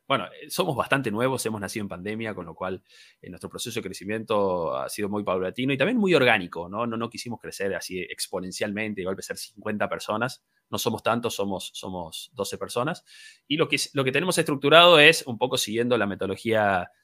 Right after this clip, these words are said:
de gestión eos. Eh, tenemos a Juanpi, que es el, es el founder de la empresa, que tiene un rol de visionario. Después estoy yo como el C E O de la empresa, en un rol de C E O, de, de, perdón, de integrador. Y después tenemos, eh, estructurado en tres áreas. El área de growth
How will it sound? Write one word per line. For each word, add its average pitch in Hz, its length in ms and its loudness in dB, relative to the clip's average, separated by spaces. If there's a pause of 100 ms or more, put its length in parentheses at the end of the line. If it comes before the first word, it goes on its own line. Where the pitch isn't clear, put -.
(140)
de - 100 -10
gestión 120 380 0
eos. 147 400 4 (300)
Eh, 92 560 -8
tenemos 117 260 -4
a 127 60 -2
Juanpi, 147 380 4
que 110 100 2
es - 260 -2
el, 92 500 -8
es - 140 -8
el 101 80 -6
founder 135 400 4
de 117 80 2
la 110 60 -2
empresa, 175 440 -4
que 110 220 -2
tiene 113 200 -6
un 104 100 -6
rol 113 180 2
de 104 80 0
visionario. 127 680 -2 (300)
Después - 260 -6
estoy 117 200 -2
yo 131 140 2
como 127 140 0
el 107 60 -2
C 139 160 0
E - 20 4
O 131 40 4
de 123 60 2
la 123 60 2
empresa, 139 480 0
en 110 100 -10
un 104 60 -8
rol 110 180 -4
de 110 80 -4
C - 180 0
E 143 40 0
O, - 140 -8 (160)
de, 107 180 0
de, 104 140 -6
perdón, 104 260 -4
de 98 60 -6
integrador. 104 500 -2 (320)
Y 123 80 -4
después 196 220 -2
tenemos, 185 560 -4
eh, 113 240 -4
estructurado 120 440 -2
en 131 80 -4
tres 120 240 -2
áreas. 85 440 -6
El 110 100 -8
área 117 140 0
de 101 100 -4
growth 165 400 0